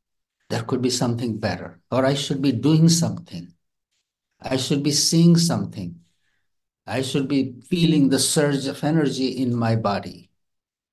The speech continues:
Because you have read many books about spirituality and people's experiences, and you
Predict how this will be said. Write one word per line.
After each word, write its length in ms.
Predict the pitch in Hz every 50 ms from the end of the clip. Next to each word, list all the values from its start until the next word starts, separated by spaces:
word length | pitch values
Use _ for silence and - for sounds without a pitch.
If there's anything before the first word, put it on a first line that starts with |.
| _ _ _ _ _ _
Because 320 | 104 98 101 - 113 113 113
you 100 | 117 117
have 180 | 120 117 113
read 220 | 117 117 117 113 113
many 220 | 113 113 117 117
books 560 | 107 113 147 170 170 165 - - - - -
about 320 | - 92 90 85 - 92 95
spirituality 920 | - - - 95 92 92 - - 113 120 131 135 135 131 127 135 127 117
and 240 | 98 85 85 - - - - - - _ _ _ _ _ _
people's 400 | - 107 95 117 117 110 113 113
experiences, 1160 | 123 117 - - - - 143 143 147 139 135 135 131 131 127 - - - 131 127 127 - - -
and 180 | 101 98 98 104
you 300 | 98 98 98 98 98